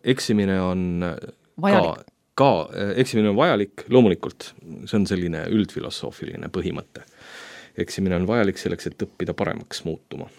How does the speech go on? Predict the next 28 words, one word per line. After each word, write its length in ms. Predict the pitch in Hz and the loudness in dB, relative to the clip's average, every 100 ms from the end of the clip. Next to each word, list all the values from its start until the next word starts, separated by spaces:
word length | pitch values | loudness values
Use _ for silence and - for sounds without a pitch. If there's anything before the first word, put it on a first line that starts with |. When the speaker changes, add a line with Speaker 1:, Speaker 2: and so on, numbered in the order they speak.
| _ _ - 139 - - | _ _ -20 -20 -20 -4
Speaker 1:
Aga 540 | 101 98 98 98 95 92 | 0 0 2 2 2 2
eksimine 800 | 127 - - 113 107 101 98 92 - | 2 2 4 6 6 6 4 2 0
on 220 | 104 101 98 | -2 0 2
ka 100 | 104 | 4
midagi 300 | 123 110 92 | 4 4 4
sellist, 500 | 107 104 90 - - | 2 2 2 -4 -2
mis 180 | 87 - - | -2 -2 -2
on, 160 | 90 87 82 87 | 0 0 0 -2
äh, 140 | 92 92 | -4 -4
selekteeritav. 840 | - 92 - 151 165 - - - _ _ _ _ - - - - _ - | -2 -2 4 4 4 2 -6 -6 _ _ _ _ -20 -20 -20 -20 _ -8
Ehk 180 | 92 | -8
siis 280 | - - - | -8 -10 0
mõne 240 | 110 135 101 | 4 6 6
inimese 380 | 104 87 85 92 | 2 -2 -4 -4
puhul, 580 | 98 95 87 87 90 85 | -4 -4 -4 -4 -6 -8
äh, 200 | - - | -10 -12
sinu 220 | - 92 | -4 -2
eksimine 540 | 92 - - 87 85 82 | -2 -4 -6 -4 -2 -4
on, 340 | 82 82 80 | -4 -4 -4
äh, 220 | 80 80 80 _ _ _ _ - _ | -4 -6 -8 _ _ _ _ -20 _
on 380 | 90 87 85 87 - | -4 -2 -2 -4 -2
täiesti 640 | 113 98 - - 87 85 98 - | 2 2 0 -4 -2 -2 -6 -4
loomulikult 540 | 107 95 90 - - | -2 -2 -4 -8 -10
ja 60 | 95 | -8
rahulikult 500 | 90 87 85 85 - | -6 -6 -6 -8 -6
võetav 360 | 87 - 73 90 | -8 -6 -10 -10
asi. 200 | - 160 _ _ _ _ - - - - _ _ - | -12 -18 _ _ _ _ -20 -20 -20 -20 _ _ 2
Ja, 380 | 95 95 92 | 4 4 2